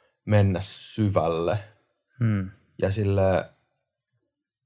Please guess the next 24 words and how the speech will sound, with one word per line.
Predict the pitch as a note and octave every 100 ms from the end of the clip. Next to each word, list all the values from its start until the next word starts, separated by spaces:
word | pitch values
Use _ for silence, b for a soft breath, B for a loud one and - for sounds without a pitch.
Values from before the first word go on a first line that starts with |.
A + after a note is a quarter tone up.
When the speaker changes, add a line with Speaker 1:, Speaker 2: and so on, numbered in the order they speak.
| _ _
Speaker 1:
ei | G#2 G#2 G2+
tyytyä | E2+ F#2 F2+ E2 D#2+ D2
johonkin | G2+ F2+ E2 G2+
sellaiseen | - F2 G#2 G2+ - F#2
niinku | F#2+ F#2+ - _ -
puoliksi | F#2+ F2 G2 - _ _ b b b b -
pureskeltuun. | G2 A#2 G2+ E2 D#2+ - F#2 G#2+ - _ -
Totta | C3+ -
kai | C3+ C3
se | C3
ei |
aina | A#2 A2 G#2
toteudu, | G2+ F#2 E2+ F2
mut | F#2 G2+
silleen, | F2+ F2+
että | F2 G#2
musta | G2+
tuntuu, | F#2+ F#2+ G2
että | -
siinä | G2
on | F#2
niinku | F#2 F#2+
jotain | G2 F#2+ F#2
sellaista | G#2 G2+ G2+